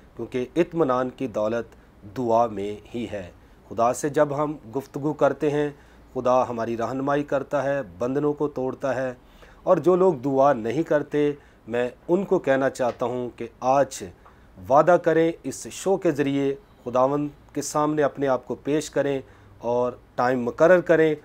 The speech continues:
और खुदा के सामने ज़रूर दुआ करें। मैं ईमान रखता हूँ कि यकीनन खुदा इस शो के ज़रिए आपको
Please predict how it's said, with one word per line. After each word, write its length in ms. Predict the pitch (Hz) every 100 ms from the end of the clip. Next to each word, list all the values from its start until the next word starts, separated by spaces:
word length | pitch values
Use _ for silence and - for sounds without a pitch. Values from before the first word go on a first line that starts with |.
| - -
और 100 | 120
खुदा 300 | - 123 120
के 140 | 123 127
सामने 420 | - 120 120 120
ज़रूर 460 | 104 151 180 139 - - _
दुआ 320 | 107 143 127 110
करें। 340 | 110 104 101
मैं 200 | 95 104
ईमान 340 | 110 117 147
रखता 280 | 156 156 -
हूँ 240 | 160 165 165
कि 500 | - - _ 113 120
यकीनन 380 | 120 185 185
खुदा 460 | 151 143 123 117 95 - - - 120
इस 120 | -
शो 200 | 143 135
के 140 | 135
ज़रिए 440 | 113 120 117 117 -
आपको 480 | 110 110 - 117 110